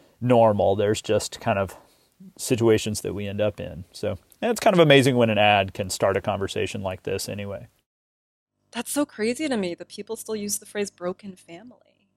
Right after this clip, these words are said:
Speaker 1: Well, you know, probably depends where you live and, <laughs> and the social dynamics.
Speaker 2: Fair enough.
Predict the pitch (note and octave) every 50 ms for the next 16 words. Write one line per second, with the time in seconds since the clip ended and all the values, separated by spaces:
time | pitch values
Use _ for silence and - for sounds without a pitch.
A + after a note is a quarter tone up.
0 | _ _ _ _ _ _ _ _ _ _ _ _ _ _ _ _ - G2+ F#2 F#2
1 | G2 F#2+ G2+ G2 F#2+ F#2 - - - - - - _ _ _ _ _ _ _ -
2 | - G2 G2 G2+ G2+ - - - - A#2 A#2 A#2+ A#2+ G#2+ D3 C3+ C3+ C3+ C3 -
3 | - C3 A#2 C3 C3+ C3+ C#3 C#3 C#3+ C#3 C#3 D3 C3+ B2+ B2 B2 C#3+ - - -
4 | - E3 - - F#3 E3 F3 - - - A#3 C4 A#3+ D#3+ - - - C3+ B2 B2+
5 | - - D3+ C3 - - D3+ A#2+ A2+ A#2+ A#2 A2+ A2+ A#2 A#2 A2 A2 B3+ C4 A#3
6 | B3+ A#3+ C#4 C4 - -